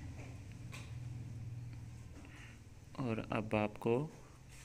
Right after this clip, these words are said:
washroom का view दिखाते हैं। washroom में seat install है, basin install है और तकरीबन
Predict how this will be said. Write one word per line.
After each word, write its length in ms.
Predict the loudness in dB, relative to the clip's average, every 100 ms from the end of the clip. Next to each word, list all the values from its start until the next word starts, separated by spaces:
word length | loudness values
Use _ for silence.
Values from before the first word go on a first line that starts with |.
| -12 -14 -14 -14 -14 -12 -12 -10 -12 -4
washroom 540 | 2 4 4 6 6 8
का 200 | 6 4 2 -4 -14 -14 -14 -14 -16 -4 6
view 180 | 8
दिखाते 420 | 8 4 0 0 2
हैं। 160 | 0 -4 -12 -12 -10 -10 -12 -14 -18 -4 6
washroom 400 | 8 8 8 8
में 100 | 8
seat 260 | 8 6 6
install 440 | 4 6 6 8
है, 100 | 6
basin 340 | 6 6 6
install 440 | 4 4 6 6 8
है 100 | 8
और 200 | 8 6
तकरीबन 560 | 2 4 4 8 8